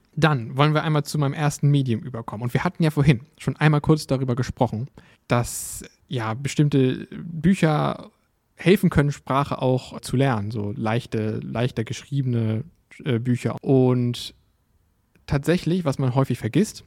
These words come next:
gerade als Erwachsener, dass es ja ganz, ganz viele Bücher gibt in leichter Sprache, sag ich jetzt mal in Anführungszeichen, ähm,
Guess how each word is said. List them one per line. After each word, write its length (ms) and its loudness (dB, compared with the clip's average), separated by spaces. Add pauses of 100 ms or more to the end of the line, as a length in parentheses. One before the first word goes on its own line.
gerade 260 2
als 140 -4
Erwachsener, 580 -2 (480)
dass 140 -4
es 160 -2
ja 260 0 (260)
ganz, 300 2
ganz 240 2
viele 420 2 (580)
Bücher 280 6
gibt 380 -6 (240)
in 320 -2 (100)
leichter 420 -4
Sprache, 840 -6
sag 160 -14
ich 60 -10
jetzt 180 -8
mal 80 -2
in 100 -6
Anführungszeichen, 1040 -6 (640)
ähm, 540 -2